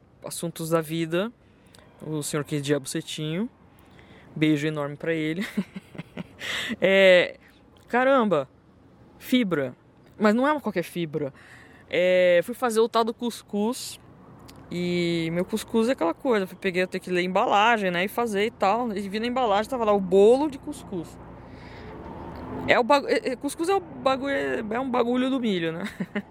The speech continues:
Aí eu fiz a receita, ele deu dica lá de, de botar mais milho, não sei o que, tal, tal, tal. Eu fiz lá,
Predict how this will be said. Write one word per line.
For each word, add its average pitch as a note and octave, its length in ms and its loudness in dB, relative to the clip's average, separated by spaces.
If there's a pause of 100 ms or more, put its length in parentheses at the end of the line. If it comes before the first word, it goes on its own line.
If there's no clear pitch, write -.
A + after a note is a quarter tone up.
(760)
Aí A#3 340 2
eu C4+ 60 -2
fiz A3 160 -6
a F#3 60 4
receita, G#3+ 500 0
ele F3+ 140 0
deu F#3+ 160 0
dica F3 420 -6
lá F3 380 -4
de, D3 220 -12
de C3+ 100 -12
botar D3+ 340 -6
mais F#3 200 -6
milho, D3 340 -10
não C3 100 -12
sei C#3 180 -10
o - 20 -12
que, C3 340 -4
tal, - 260 -6
tal, - 140 -12
tal. C#3 320 -4
Eu D#3+ 380 -4
fiz D#3 480 0
lá, C#3+ 280 0